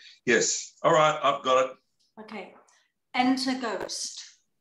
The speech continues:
Speaker 1: Peace, break the off. Look where it comes again.
Speaker 2: In the same figure, like the king that's dead.
Speaker 1: Thou art a scholar. Speak to it, Horatio.
Speaker 2: Looks he not like the king?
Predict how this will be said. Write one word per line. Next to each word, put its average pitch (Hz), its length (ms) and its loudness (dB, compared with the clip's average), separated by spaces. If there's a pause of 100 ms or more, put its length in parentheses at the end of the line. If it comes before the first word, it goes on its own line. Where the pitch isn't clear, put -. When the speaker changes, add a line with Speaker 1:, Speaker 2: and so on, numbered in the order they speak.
(1900)
Speaker 1:
Peace, 220 500 0
break - 280 -4
the 170 140 -4
off. 196 340 -4 (340)
Look 220 200 -8
where 226 200 2
it - 80 -14
comes 202 380 -6
again. 180 540 -4 (420)
Speaker 2:
In 226 100 -4
the 214 80 -4
same 220 440 -4
figure, 202 420 -6
like 196 240 -6
the 214 80 -10
king 226 380 -4
that's 202 280 -8
dead. 202 460 -6 (2000)
Speaker 1:
Thou 202 160 4
art 160 120 2
a 147 60 -4
scholar. 151 460 0
Speak - 500 -4
to 180 120 -4
it, 151 60 -2
Horatio. 131 760 -2 (640)
Speaker 2:
Looks 254 240 -6
he 247 160 -2
not 220 280 -4
like 247 320 -2
the 277 80 -16
king? 262 540 -4